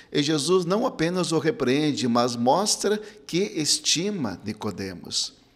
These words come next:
Paulo, que ataca duramente a teologia dos fariseus, como Jesus fez também, gaba-se de ter sido fariseu e, na sua carta aos Romanos, diz que são pessoas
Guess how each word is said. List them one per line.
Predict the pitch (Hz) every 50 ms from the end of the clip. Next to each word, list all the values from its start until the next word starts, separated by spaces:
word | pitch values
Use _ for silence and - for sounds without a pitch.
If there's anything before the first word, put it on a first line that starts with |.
| _ - - - _ _
Paulo, | - 107 98 98 104 123 135 170 180 - - - - - - -
que | _ - 123
ataca | 120 - - 135 147 151 - - 139
duramente | 113 113 269 254 233 202 185 165 143 143 151 151 143 147 139
a | 123
teologia | - 139 127 123 120 113 101 117 135
dos | 123 120 117 -
fariseus, | 117 107 104 107 104 92 101 139 151 147 139 147
como | - 120 117 117 107
Jesus | 101 110 101 110 120 113 -
fez | - 110 104 101 -
também, | - 95 95 104 143 151 151 151 147 - - - - - - _ -
gaba-se | 135 117 151 151 160 170 170 170 185 180 - - 208 208 208 - - - -
de | - 139
ter | 135 135 156 160 156
sido | - - 160 156 175
fariseu | 180 - 175 170 175 233 208 165 147 147 156 - - - - - - - - - - -
e, | 120
na | 117 120 117
sua | - - 143 127 120
carta | 113 - 110 110 110 110 127
aos | 120 107
Romanos, | 131 156 160 147 127 127 143 156 165 175 185 180 - - - - - - _ -
diz | - 123 135 131 -
que | - - 120
são | - - 139 135 123
pessoas | 123 - 107 98 - - 135 151 165 165 170 170 165 - -